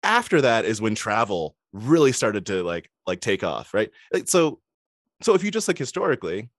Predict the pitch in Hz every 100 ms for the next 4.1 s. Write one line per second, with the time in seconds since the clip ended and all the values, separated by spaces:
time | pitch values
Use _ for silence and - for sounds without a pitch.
0 | - 143 120 - 226 170 117 92 90 90
1 | 85 78 78 87 76 78 87 - 143 127
2 | 107 110 185 185 98 - 101 73 62 -
3 | 107 104 - 92 95 87 80 - 76 -